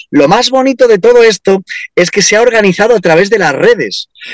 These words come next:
Es que los grandes medios de comunicación, aquí tenemos dos grandes medios, em,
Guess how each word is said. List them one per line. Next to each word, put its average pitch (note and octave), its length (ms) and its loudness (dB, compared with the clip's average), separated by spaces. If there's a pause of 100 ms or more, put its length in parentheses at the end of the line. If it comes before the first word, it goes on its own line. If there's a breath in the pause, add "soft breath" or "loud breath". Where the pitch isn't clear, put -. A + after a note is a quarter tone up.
Es - 120 -2
que A#3+ 140 0
los F3 160 0
grandes G3+ 560 -2
medios G3 380 0
de - 80 -4
comunicación, C3 680 -2
aquí E3 160 -4
tenemos B3+ 340 -2
dos F#3 140 -2
grandes D3+ 380 -2
medios, F3 440 0 (400 loud breath)
em, C#3 420 0